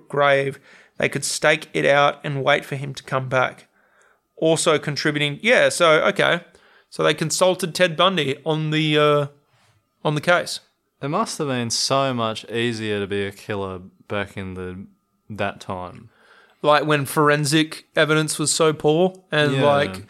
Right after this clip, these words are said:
Speaker 1: forensic evidence, C C T V wasn't as big of a problem. No satellite imaging, no mo-, mo-,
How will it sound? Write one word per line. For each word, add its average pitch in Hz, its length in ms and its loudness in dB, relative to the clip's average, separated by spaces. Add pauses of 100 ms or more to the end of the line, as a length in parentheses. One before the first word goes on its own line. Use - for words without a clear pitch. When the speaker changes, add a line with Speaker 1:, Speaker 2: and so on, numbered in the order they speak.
(220)
Speaker 1:
forensic 202 480 2
evidence, 190 480 4
C - 380 0
C 180 180 0
T 156 200 0
V 170 260 4
wasn't 170 320 2
as 151 100 -2
big 165 160 2
of 156 80 -6
a 156 60 -8
problem. 160 720 0 (440)
No 151 120 2
satellite 160 520 4
imaging, 160 360 0
no 147 120 4
mo-, 147 260 4
mo-, 147 280 0